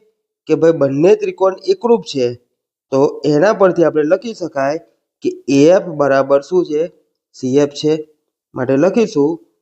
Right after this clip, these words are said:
કે એ એફ બરાબર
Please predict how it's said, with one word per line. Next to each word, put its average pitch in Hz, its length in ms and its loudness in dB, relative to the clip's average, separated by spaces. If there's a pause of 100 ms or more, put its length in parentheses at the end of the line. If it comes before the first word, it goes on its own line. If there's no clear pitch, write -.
(180)
કે 151 140 4 (1400)
એ 135 200 2
એફ 190 320 0
બરાબર 120 680 -4